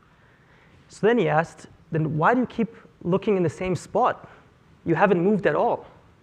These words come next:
And she replied by saying, "This is the only spot on the road that has light." Ladies and gentlemen, once again, my name is Hussein, and I am a software developer. And one of the problems that we're trying to solve every day at work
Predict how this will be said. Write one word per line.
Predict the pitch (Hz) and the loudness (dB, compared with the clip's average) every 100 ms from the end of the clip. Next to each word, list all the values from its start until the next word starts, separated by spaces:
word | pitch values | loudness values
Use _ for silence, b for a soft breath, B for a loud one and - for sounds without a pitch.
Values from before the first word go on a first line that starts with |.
| _ b b b b b b - | _ b b b b b b -10
And | 147 | -8
she | 127 160 | -4 -2
replied | 151 170 220 160 | 0 2 2 4
by | 143 | 4
saying, | 139 - 139 143 135 - _ b b b b b b _ _ - | 2 -2 -4 -4 -6 -12 _ b b b b b b _ _ -6
"This | 165 | -2
is | 175 | 0
the | 143 | 2
only | 170 185 | 2 2
spot | 165 - 170 | 0 0 0
on | 151 139 | 0 0
the | |
road | 131 180 147 | 2 2 0
that | 143 | -4
has | 127 143 | -4 -4
light." | 131 165 - - - _ _ _ _ _ _ _ - - - - - b b b b b b - | -2 -4 -6 -16 -20 _ _ _ _ _ _ _ -20 -20 -20 -20 -20 b b b b b b -6
Ladies | - 180 180 | 2 4 4
and | 165 | 4
gentlemen, | 170 180 180 156 | 2 2 0 -2
once | 170 175 | -2 0
again, | 175 165 | 0 0
my | 151 | 0
name | 165 | 0
is | 170 | -2
Hussein, | 165 143 175 185 | -2 -2 -2 -2
and | 165 147 | -2 -2
I | 160 | -4
am | 170 | -4
a | 151 | -4
software | - 160 151 143 | 0 2 2 2
developer. | 127 123 143 147 165 160 - - _ B B B B B B | 2 4 4 2 -2 -6 -10 -20 _ B B B B B B
And | - 160 143 - | -2 0 0 -2
one | 147 196 | 2 6
of | 247 | 8
the | 208 | 8
problems | - 202 208 | 8 6 6
that | 175 | 4
we're | 165 | 2
trying | - 180 | 0 -2
to | |
solve | - 170 175 147 | 0 2 2 4
every | 180 226 | 4 4
day | 165 160 151 | 6 4 4
at | 135 | 2
work | 123 147 214 | 2 0 -2